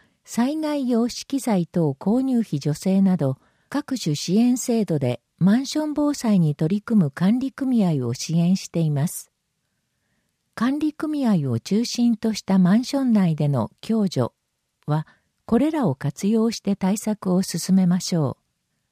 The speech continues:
千代田区地域防災計画等では、共助、共は共通の共ではなく、共助、共は協力の共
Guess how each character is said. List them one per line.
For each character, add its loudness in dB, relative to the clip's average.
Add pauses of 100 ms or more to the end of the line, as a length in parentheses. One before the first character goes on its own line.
(120)
千 0
代 4
田 0
区 -2
地 -2
域 0
防 2
災 -2
計 -2
画 -2 (120)
等 0
で 0
は、 -2 (340)
共 2
助、 0 (280)
共 -2
は 0
共 -2
通 0
の 2
共 -2 (280)
で 2
は 4
な 2
く、 -8 (320)
共 0
助、 -2 (260)
共 -2
は -4
協 0
力 0
の 4
共 -2